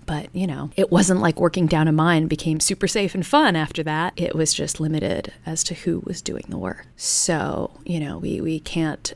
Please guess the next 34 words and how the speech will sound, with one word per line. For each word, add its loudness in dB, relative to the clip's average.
end 2
exploitation -4
without -4
ending -2
the -4
capitalist -4
mode 2
of -12
production. 0
There -4
it -8
is, -10
the 2
end -6
of -4
my 6
rant 2
on 0
that -2
subject. -4
But 0
we 4
certainly 2
could 4
and -2
should 2
think -4
very 0
differently -4
about -6
the -4
way -4
we -6
treat -6